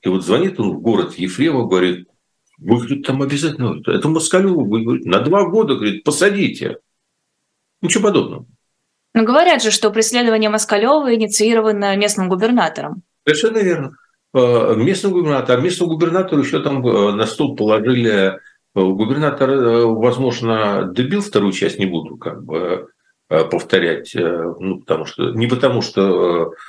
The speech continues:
Speaker 1: э, э, кто-то запрещает, а потому что, ну, как-то вот неудобно. Э, это только Лаврову можно, мне нельзя. А, а, но,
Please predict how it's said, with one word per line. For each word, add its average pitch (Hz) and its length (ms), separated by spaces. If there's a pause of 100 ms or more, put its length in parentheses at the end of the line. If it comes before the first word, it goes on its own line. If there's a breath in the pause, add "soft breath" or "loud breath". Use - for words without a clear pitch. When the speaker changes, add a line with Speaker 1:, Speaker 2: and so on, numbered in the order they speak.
(240 loud breath)
Speaker 1:
э, 85 60
э, 85 220
кто-то 95 260
запрещает, 120 640
а - 20
потому 95 360
что, - 160
ну, 87 160 (100)
как-то - 360
вот 73 240
неудобно. 104 1000 (400 soft breath)
Э, 78 320
это 98 100
только - 200
Лаврову 90 440
можно, 78 300
мне 98 160
нельзя. 85 380 (520 loud breath)
А, 92 600
а, 90 500
но, 107 760